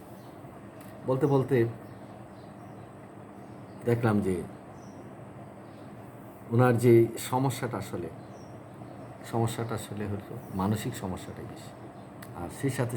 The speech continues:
সাথে যে শরীর ভেঙে গেছে এইটা একটা ব্যাপার, আর একটা হতাশা বেশি। যে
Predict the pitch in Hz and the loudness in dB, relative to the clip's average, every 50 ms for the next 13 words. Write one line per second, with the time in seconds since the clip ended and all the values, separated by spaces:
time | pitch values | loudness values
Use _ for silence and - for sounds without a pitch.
0 | 117 120 107 - 104 101 - - - - - - - - - - - - - - | -4 -4 -4 -4 -4 -8 -8 -10 -14 -16 -16 -16 -16 -16 -14 -14 -16 -16 -14 -14
1 | - - 117 104 - - - 123 120 127 113 95 98 113 120 127 123 110 101 92 | -12 -6 -6 -6 -4 0 2 4 6 6 4 4 4 4 4 4 4 4 4 2
2 | - - - 95 107 - - - - - - - - - - - - - - - | -2 -4 -8 -8 -8 -8 -12 -12 -14 -14 -14 -16 -16 -16 -16 -16 -16 -16 -16 -14
3 | - - - - - 131 135 127 123 107 - - 98 90 95 107 107 - - - | -14 -14 -14 -6 2 2 2 4 4 2 2 2 -2 -2 -2 -4 -6 -8 -12 -14
4 | - - - - - - 90 92 92 92 - - 92 - 113 117 113 120 117 - | -16 -16 -16 -16 -12 -8 -4 -4 -4 -4 -4 -6 -6 -4 -4 -2 0 0 -2 -2
5 | 90 - 62 - - - - - - - - - - - - - - - - - | -6 -8 -8 -10 -10 -12 -14 -14 -14 -14 -14 -14 -16 -16 -16 -16 -16 -16 -16 -16
6 | - - - - - - - - - - - - - - - - - - - - | -16 -16 -16 -16 -16 -16 -16 -16 -16 -16 -16 -16 -16 -16 -16 -16 -16 -16 -14 -16
7 | - - - - - - 131 | -16 -16 -16 -14 -8 0 6